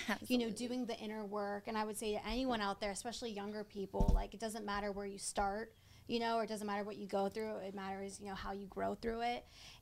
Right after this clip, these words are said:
Speaker 1: And, you know, something I, I wanna touch on too for Simon is, you know, there's a lot of people from the outside looking in who look at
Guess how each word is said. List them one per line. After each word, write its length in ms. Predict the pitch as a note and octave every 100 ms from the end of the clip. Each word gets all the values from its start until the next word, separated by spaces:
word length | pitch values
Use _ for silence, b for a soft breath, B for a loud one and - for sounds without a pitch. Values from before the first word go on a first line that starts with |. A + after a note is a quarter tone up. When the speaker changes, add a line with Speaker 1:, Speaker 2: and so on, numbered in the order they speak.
| -
Speaker 1:
And, 320 | A3+ G#3+ G#3+
you 60 |
know, 220 | A3 G#3+ G#3
something 340 | - B3 A3+ A#3
I, 120 | G#3+ -
I 100 | A3
wanna 220 | G#3 G#3+
touch 240 | G#3+ G#3+ G#3
on 100 | F#3+
too 260 | - A3+
for 140 | G#3 G3
Simon 640 | - G3+ G#3 G3+ G3 G3+
is, 380 | G#3 G3+ F#3+ - B B B B
you 120 | - A#3
know, 140 | A3+
there's 200 | A3 C4
a 40 | C4+
lot 160 | B3
of 60 | A#3
people 200 | A3+ -
from 160 | G#3+ G#3
the 60 |
outside 400 | - G3+ G3+ G3
looking 300 | G3 F#3+ G3+
in 160 | G3 G3
who 140 | G3
look 240 | G3+ G3+ G#3
at 260 | G3 F#3+